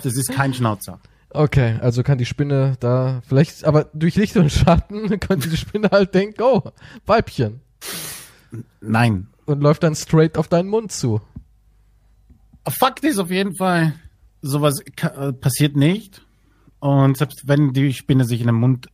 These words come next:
Speaker 1: äh, da hineinbegeben würde, gibt's einen automatischen Reflex, wo du aufwachen würdest. Und dann würdest du so ra-, husten oder, <laughs> äh, dann würd's sicher nicht. Also es ist, äh, selbst wenn es passieren würde, würdest du es mitbekommen,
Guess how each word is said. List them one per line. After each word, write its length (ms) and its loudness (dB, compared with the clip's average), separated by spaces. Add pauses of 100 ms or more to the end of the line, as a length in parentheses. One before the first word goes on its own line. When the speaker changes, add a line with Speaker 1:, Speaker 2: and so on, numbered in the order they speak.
Speaker 1:
äh, 120 -14
da 240 2
hineinbegeben 720 0
würde, 680 0 (180)
gibt's 240 -4
einen 260 -2
automatischen 520 2
Reflex, 440 -4
wo 60 -6
du 60 -2
aufwachen 460 -6
würdest. 380 -16 (100)
Und 100 -6
dann 100 2
würdest 220 0
du 40 0
so 120 0
ra-, 160 -2 (140)
husten 340 2
oder, 240 0
<laughs> 40 -16
äh, 100 2
dann 800 -2
würd's 180 -4
sicher 200 0
nicht. 220 0 (1400)
Also 180 4
es 120 4
ist, 220 0
äh, 220 -4
selbst 320 -4
wenn 140 2
es 100 0
passieren 380 -2
würde, 240 2
würdest 240 -4
du 20 -2
es 100 -6
mitbekommen, 680 -10